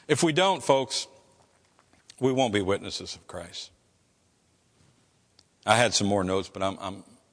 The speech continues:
I don't have time. I'll just hit 'em real quickly. What are, what are some people, why are some people afraid of commitments today? Well, first, because they're afraid of losing friends. They're afraid of losing friends.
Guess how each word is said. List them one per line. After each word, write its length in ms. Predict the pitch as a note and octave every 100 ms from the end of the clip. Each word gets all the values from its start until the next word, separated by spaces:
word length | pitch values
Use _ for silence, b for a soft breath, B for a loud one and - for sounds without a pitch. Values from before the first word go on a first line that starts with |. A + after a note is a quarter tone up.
| -
I 60 | G#2
don't 160 | F#2+
have 160 | F#2 E2+
time. 240 | F#2 G2
I'll 80 | G2+
just 220 | G2+ G2+
hit 120 | G#2+
'em 100 | F#2
real 140 | F#2 F2
quickly. 440 | - F#2 - F#2+ - b b b b b b b _ _
What 140 | C#3+
are, 60 | E3
what 180 | D#3 D#3+
are 60 |
some 220 | C#3+ D3 C3+
people, 300 | C#3 B2 -
why 220 | D3+ E3
are 40 |
some 200 | C3+ C3+
people 300 | C3 B2 A2
afraid 340 | G2+ - G#2+ G2
of 100 | -
commitments 420 | F#2+ G2 F#2+ -
today? 140 | F#2
Well, 180 | F2+ A#2
first, 440 | - B2 C3 -
because 260 | G2 A2 G2
they're 120 | G2+
afraid 260 | F#2 A2+ A2
of 100 | G2+
losing 320 | A2 G2 F#2+
friends. 540 | - C3 A2+ E2+ - - _ _ _ _ _ _ _ _ _ _ _ _ _ _ _
They're 80 | A#2
afraid 280 | G2+ A#2 A2+
of 80 | A2+
losing 300 | A#2+ A#2+ B2+
friends. 540 | C#3+ E3+ - G#2+ -